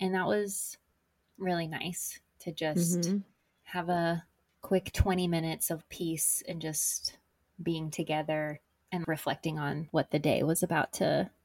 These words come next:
Speaker 1: to be before the chaos of getting everything done and, like, to the altar <laughs> started, basically.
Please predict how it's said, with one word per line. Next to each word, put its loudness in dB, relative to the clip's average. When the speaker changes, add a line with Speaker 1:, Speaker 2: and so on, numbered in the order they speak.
Speaker 1:
to 0
be 6
before 2
the 0
chaos 4
of 2
getting 8
everything 2
done 2
and, 0
like, -2
to 6
the 10
altar 4
<laughs> -10
started, 8
basically. 2